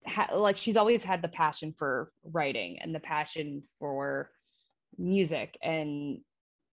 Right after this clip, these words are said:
just trying to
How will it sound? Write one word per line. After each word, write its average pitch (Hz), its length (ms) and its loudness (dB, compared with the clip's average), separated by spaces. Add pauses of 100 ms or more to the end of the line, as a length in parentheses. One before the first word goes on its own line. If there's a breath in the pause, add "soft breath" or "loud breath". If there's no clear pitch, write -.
(920)
just - 380 -4
trying 170 920 0
to 156 600 -2